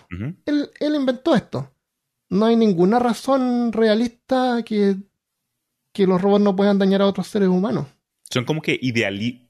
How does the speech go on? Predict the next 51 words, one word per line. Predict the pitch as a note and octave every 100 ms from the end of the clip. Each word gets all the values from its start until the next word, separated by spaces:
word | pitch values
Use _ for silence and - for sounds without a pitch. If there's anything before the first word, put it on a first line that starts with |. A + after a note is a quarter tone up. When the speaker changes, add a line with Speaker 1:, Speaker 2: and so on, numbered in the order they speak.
| -
Speaker 1:
idealismos | A#2+ G#2+ G2+ C#3+ A#2 F2+ D#2+
que | C#4+
nos | C#4+ F#3+
Speaker 2:
Claro, | E3+
para | G3
Speaker 1:
gustaría | F#3 G3
Speaker 2:
ese |
tiempo. | A3+ G3+
Speaker 1:
tener. | F#3
Speaker 2:
O |
sea, | - G3 - - _ _ -
hoy | F#3+ G#3+
en | A3+ A3
día, | A3+ B3
lo, | A3 G#3
idealmente, | G3 F#3+ F#3+ F#3+ G3+ G3+ G3+
lo | F#3+
que | F3+
quisiéramos | F3 - F#3 F3+ F3+
de | E3+
una | E3+ E3
maquinaria | E3 E3 D#3 D#3 F#3 F#3+
es | E3+
que | - D#3
sea | - D#3
capaz | D3+ D#3 D#3 D#3
de | D#3 D#3+ D#3+ E3+ F3
registrar | E3 F3 - D#3+ -
todo | D3
lo | D#3
que | D#3+
hace, | G3 C#3+ - C3 _ _
tal | - D#3
como | D#3+ D#3+
lo | D#3+
hacen | D#3 D#3
los | D#3
programas. | E3+ E3 D#3+ C3
Los, | C#3 C3+ -
el | D3+
software | - F#3 D#3 C#3+
va | D3
registrando | D#3 - - D#3+ D3+
todo | D#3+
lo | E3
que | F3+
hace. | D3 D3
Tú | - - E3
trabajas, | E3 D#3 E3 E3+ E3+
por | F3
ejemplo, | E3+ F#3 F#3 F3 F3